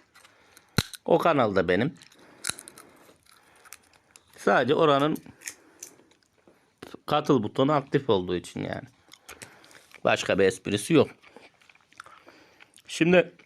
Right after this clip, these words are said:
gelelim Leicester Brighton maçına arkadaşlar.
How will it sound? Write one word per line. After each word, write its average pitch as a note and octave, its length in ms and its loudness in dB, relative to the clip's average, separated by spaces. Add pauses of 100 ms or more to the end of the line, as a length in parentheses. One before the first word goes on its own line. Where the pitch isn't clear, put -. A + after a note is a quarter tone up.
(640)
gelelim E3 580 4 (320)
Leicester D3+ 640 2 (760)
Brighton C3+ 440 4
maçına F#2 400 0
arkadaşlar. F#2+ 560 -2